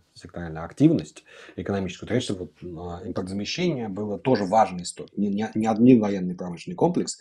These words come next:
двигал рост В В П. Другой вопрос, ну, как бы импортозамещение, как бы вот, они, это обе вещи, как бы, э,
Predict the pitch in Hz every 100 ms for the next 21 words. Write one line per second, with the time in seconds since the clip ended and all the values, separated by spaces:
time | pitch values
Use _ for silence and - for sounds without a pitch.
0 | - - 92 113 123 92 87 - _ -
1 | 101 95 90 90 101 - - _ _ 92
2 | 95 196 175 123 - 104 98 92 87 90
3 | - 95 90 95 101 127 110 - 87 87
4 | 87 - - - 104 123 - 120 - 160
5 | 170 110 139 - 110 - _ - - 90
6 | 90 82 -